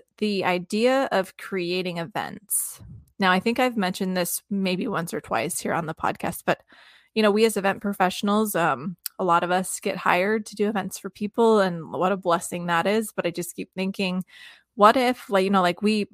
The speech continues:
we do all these things <laughs> for the event. What if we could make our own events?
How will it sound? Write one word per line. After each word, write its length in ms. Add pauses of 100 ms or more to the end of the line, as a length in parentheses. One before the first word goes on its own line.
we 120
do 200
all 160
these 200
things 540 (140)
<laughs> 120
for 160
the 160
event. 580 (480)
What 220
if 160
we 160
could 220
make 260
our 200
own 200
events? 580